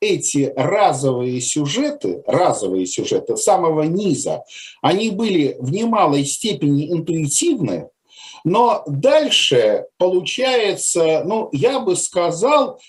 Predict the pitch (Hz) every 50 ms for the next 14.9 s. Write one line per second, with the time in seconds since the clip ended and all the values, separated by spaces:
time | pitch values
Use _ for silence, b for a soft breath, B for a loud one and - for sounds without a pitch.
0 | B B _ 139 143 147 151 156 160 156 156 165 220 269 277 277 269 - 214 202
1 | 190 180 180 170 160 - - - 160 170 170 170 165 160 147 147 190 247 269 262
2 | 240 214 - - - 196 196 190 185 180 175 170 170 - _ - 143 170 160 139
3 | 156 170 190 190 190 208 190 147 143 143 139 - 151 143 151 151 151 151 139 127
4 | - 139 135 135 151 147 143 - - 139 127 127 127 127 135 151 151 147 160 147
5 | 127 127 131 123 - 147 151 151 156 139 139 - 151 147 175 208 - - 370 381
6 | 330 196 - - - 202 214 202 - B B B B B B B 196 233 220 -
7 | - - _ _ _ _ 220 247 240 - 196 196 190 175 - - 185 175 170 170
8 | 175 160 151 151 143 - - 147 202 254 269 233 202 185 170 156 143 135 - -
9 | 151 147 151 143 151 147 135 139 139 143 143 B B B B - 233 226 220 208
10 | 170 170 196 226 233 226 - - 254 262 240 220 214 202 196 185 202 214 214 214
11 | - - - 320 330 311 - - - - - 180 180 - - 214 196 156 - -
12 | 196 175 175 185 220 269 294 294 294 277 240 - - - 180 175 - - 240 262
13 | 311 285 - 294 294 - - 254 240 - 220 208 208 214 220 226 240 220 202 220
14 | 226 214 214 233 233 262 285 285 - - - - 170 156 143 139 131